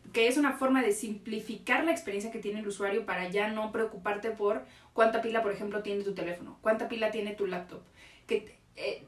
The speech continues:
él dice que andamos como que siempre en ese, em, rush de ya se me va a acabar la pila, tengo que ver cuánta pila tiene, se me acabó la pila, sí tengo pila. Entonces, simplificar eso y hacer productos que no necesiten baterías, para él es una forma de simplificar la experiencia del usuario,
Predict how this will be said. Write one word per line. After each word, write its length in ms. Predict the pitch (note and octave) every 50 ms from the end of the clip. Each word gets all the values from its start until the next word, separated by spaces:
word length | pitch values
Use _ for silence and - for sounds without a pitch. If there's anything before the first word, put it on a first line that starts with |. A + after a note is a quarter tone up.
| - -
él 160 | A#3+ B3 B3
dice 220 | C4 B3+ C4+ C4
que 140 | B3+ B3 A#3
andamos 500 | A3 A3 A3 A3 A3+ A#3+ B3 C4+ C4 - -
como 360 | - - A#3+ A3+ A3 A3 G#3+
que 100 | A#3 G#3+
siempre 460 | - - C4 B3 B3 B3+ C4 B3+ A#3+
en 100 | A3+ A3
ese, 1040 | G#3+ A3 - B3+ A3+ A3+ A3+ A3+ A3+ A3+ A3+ A3+ A3 A3 A3 G#3+ G3+ - G3 F#3+ F#3
em, 480 | F#3 F3+ F3+ F3+ F3+ F3 F3 F3+ F3+ - - - _ _ _ _ _ - - - B3
rush 340 | G3+ A3+ A#3+ B3 B3 A#3+ A3
de 360 | G#3+ A3 G#3+ G#3+ G#3 G#3 - - - - -
ya 100 | C4 C4
se 100 | C4+ C4
me 80 | B3
va 80 | A3 A3
a 20 |
acabar 280 | A3+ A#3 A3+ A3+ A3+ A#3
la 140 | A3 A3 -
pila, 420 | A#3+ B3 A#3+ A#3 A#3 A#3 A#3 - - - - -
tengo 240 | - C4 B3 B3 A#3+
que 80 | A#3+
ver 160 | A3+ A3+ A3+ A3+
cuánta 260 | A#3 A3+ A3+ A3 -
pila 220 | A#3 A3 G#3+ G#3
tiene, 440 | - A3+ A3+ A3+ A3 A3+ A3 A3 -
se 120 | - - G#3
me 60 | G#3+
acabó 220 | G#3 A3 A3 A3
la 140 | G#3+ A3 G#3+
pila, 480 | - A#3 A#3 A#3 A#3 A#3 A3+ A3 A3 G#3+ -
sí 160 | - C4 B3
tengo 260 | B3 A#3 A3+ G#3 G#3
pila. 380 | A#3 A#3 A#3 A#3 A3+ A3+ A3+ A3
Entonces, 420 | G#3+ A3+ A3+ A#3 B3+ B3 - - - - - - - - _ _ _ _ _ _ _ _ _ _ _ _ -
simplificar 600 | - C#4 A#3+ A3+ A#3+ B3+ C4 C4 C4 E4 E4 E4+
eso 460 | E4 E4 E4 - D4 C4+ C4 B3+ - -
y 520 | - G#3 G3+ G3 G3 G3 G3 E3+ - - -
hacer 320 | A3 A3 - C4 B3 A#3+
productos 500 | - C4 B3+ B3+ B3+ - - B3 A#3+ -
que 160 | - - G3+ G3+
no 220 | A3 B3 C4 C4
necesiten 560 | C4 C4 B3+ - A#3+ A3+ A3+ A3 - A3+ A3+
baterías, 580 | G#3 G3+ G3 - G3 G3 G#3+ A3+ A#3 A#3 B3 -
para 320 | - - F3+ F3 F3 F3+ F#3+
él 160 | G#3 G#3+ G#3+
es 120 | G#3 G3+ G#3+
una 180 | G#3 G3+ G3
forma 280 | - G3+ G3+ G#3 G3+ G3
de 120 | F#3+ F3+
simplificar 680 | F3+ - F3+ F3+ F3+ F#3 F#3 G3+ G3 - A3 A3 A3+
la 80 | C4 C4
experiencia 460 | B3 - - G3+ F#3+ G3 F#3 - G3+
del 100 | G3+ F#3+
usuario, 540 | F3+ - - G3+ G3+ G3+ A3+ B3 C4 C4 -